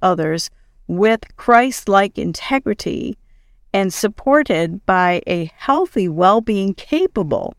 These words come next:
of going the distance. Fueled by rest.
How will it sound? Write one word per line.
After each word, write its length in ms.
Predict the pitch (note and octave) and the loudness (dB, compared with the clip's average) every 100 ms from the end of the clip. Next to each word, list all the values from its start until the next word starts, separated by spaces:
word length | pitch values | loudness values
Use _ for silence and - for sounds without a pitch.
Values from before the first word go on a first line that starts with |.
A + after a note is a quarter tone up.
| _ - | _ -4
of 180 | E3+ | -2
going 400 | - E3 E3+ F3+ | -2 -2 -2 -2
the 100 | F3+ | -2
distance. 600 | F3 G3+ G#3+ - - - - _ _ _ _ _ _ _ _ _ _ _ _ _ _ _ _ _ | -2 -4 -4 -6 -10 -12 -16 _ _ _ _ _ _ _ _ _ _ _ _ _ _ _ _ _
Fueled 800 | - A3 A#3 C4+ C#4+ D4 C#4 G#3+ | -6 -2 0 2 4 4 2 2
by 300 | G#3 G3 G3+ | 0 2 2
rest. 920 | G3 F3 G3+ G#3 E3 D3+ - - - | -2 -2 2 4 4 -2 -14 -18 -20